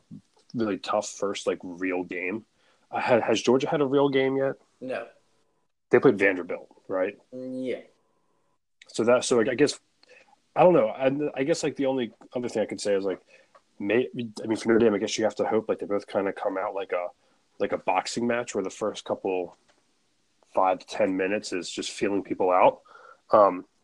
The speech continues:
Speaker 1: but it, you, you can't go the second quarter down nine or ten already. That's just done. You gotta, you have to try and get the halftime with a puncher's, with a, hopefully a swinging reach, a puncher's chance, and then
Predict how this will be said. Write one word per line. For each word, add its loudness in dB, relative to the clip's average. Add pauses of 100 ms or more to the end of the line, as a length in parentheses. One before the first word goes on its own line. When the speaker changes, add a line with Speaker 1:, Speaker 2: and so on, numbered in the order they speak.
Speaker 1:
but 0
it, 0 (880)
you, 0 (140)
you 0
can't -4
go 0
the -6
second -4
quarter -4
down -4 (440)
nine 0
or -4
ten -4
already. -2 (200)
That's 4
just -6
done. -2 (260)
You 0
gotta, 4 (440)
you 2
have 2
to -4
try 2
and 0
get -2
the -10
halftime -2
with -6
a -8
puncher's, -4
with -6
a, 0
hopefully -2
a -4
swinging -2
reach, -4
a -8
puncher's 0
chance, -10 (360)
and -4
then 0